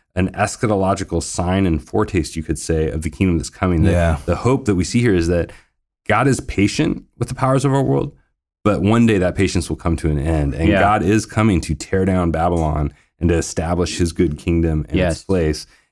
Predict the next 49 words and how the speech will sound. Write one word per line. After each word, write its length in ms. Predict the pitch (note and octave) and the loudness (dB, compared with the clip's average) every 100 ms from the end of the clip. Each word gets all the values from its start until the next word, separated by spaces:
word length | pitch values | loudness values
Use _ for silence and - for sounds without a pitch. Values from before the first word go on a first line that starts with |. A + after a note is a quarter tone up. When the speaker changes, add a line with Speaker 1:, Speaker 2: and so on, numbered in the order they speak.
| _ | _
Speaker 1:
And 400 | F#2 F2 E2 - | 0 2 0 -2
that's 200 | - B2+ | -2 -2
the 120 | B2+ A2 | 0 0
hope 140 | G#2 | 0
of 60 | F2+ | 2
the 60 | |
world, 300 | F#2 A2+ F2+ | 2 2 0
particularly 400 | - A2+ - A2 | -2 -2 2 0
for 140 | F2+ F2 | 0 0
those 440 | F2+ F2+ F2+ D#2+ - | 0 2 0 -4 -6
who, 420 | F#2+ F2 F2 E2+ - _ _ _ _ _ _ | -2 0 2 -2 -6 _ _ _ _ _ _
yeah, 320 | G2 B2+ F2+ - | 0 2 0 0
are 160 | F2 E2+ | 2 4
on 100 | F2+ | 2
the 140 | E2 | 2
underside 640 | F2 F#2 F#2 G2 E2 D#2+ | 2 2 2 0 2 0
of 340 | D2+ E2 D#2 D2+ _ _ _ | 0 -2 -4 -6 _ _ _
history. 280 | C3+ - - | -2 -2 -2
You 60 | F2+ | 0
know, 100 | F2+ | 2
they've 160 | E2 | 0
got 300 | F#2 F2 E2 | 0 -2 2
Speaker 3:
Yeah. 240 | F#2 E2+ D2 _ _ _ | 2 2 0 _ _ _
Speaker 1:
um, 280 | E2+ D#2+ D2 - | 0 0 -2 0
the, 120 | G2 | -2
Speaker 2:
The 60 | F2 | 0
Speaker 1:
the 60 | |
Speaker 2:
Babylon. 580 | F#2 G2 F#2+ F2 C#2+ C#2+ | 2 2 2 0 -2 -2
Speaker 1:
Yeah, 280 | G#2+ C#3 F#2 | 2 4 4
Speaker 2:
Yeah, 60 | G2+ | 4
Speaker 1:
the 100 | G2+ | 2
blood 360 | F2+ G2+ B2 C3 | 2 4 4 4
that 60 | G2+ | 4
is 60 | F#2+ | 2
Speaker 2:
absolutely. 180 | E2+ E2+ | 0 -2
Speaker 1:
crying 360 | A2 A2+ A#2 A2+ | 0 2 2 2
Speaker 2:
Yeah. 100 | A2 | 0
Speaker 1:
up 240 | A2 - | -2 -2
from 300 | - F#2+ F2+ | -2 0 -2
around 440 | F#2 F2+ F#2 F#2+ G2+ | -2 0 2 2 4
Speaker 2:
Mm-hmm. 120 | A#2+ | 4
Speaker 1:
the 60 | G#2 | 4
world, 260 | F2+ D#2+ | 0 0
up 200 | E2+ - | -4 -2
from, 160 | - F2+ | -4 -2
up 160 | F2 E2 | -2 -4
from 160 | - F2 | 0 0
the 60 | |
ground. 520 | D2+ E2+ F2 D#2+ D2+ | 2 0 0 0 -2